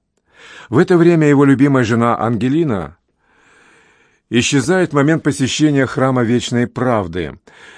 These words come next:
который представляет собой загадочное место, в котором его настоятели за плату обещают достаток на небесах.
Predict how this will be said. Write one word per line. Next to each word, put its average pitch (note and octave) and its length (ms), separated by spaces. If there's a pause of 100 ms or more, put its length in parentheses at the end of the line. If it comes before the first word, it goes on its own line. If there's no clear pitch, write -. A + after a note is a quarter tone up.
(120)
который E3 320
представляет D#3+ 600
собой C#3+ 540
загадочное D3 880
место, B2+ 560
в - 80
котором A#2+ 340
его A2 240
настоятели A2 920 (380)
за B2+ 220
плату F3+ 340
обещают C#3 560
достаток B2+ 640
на A2+ 100
небесах. A2 720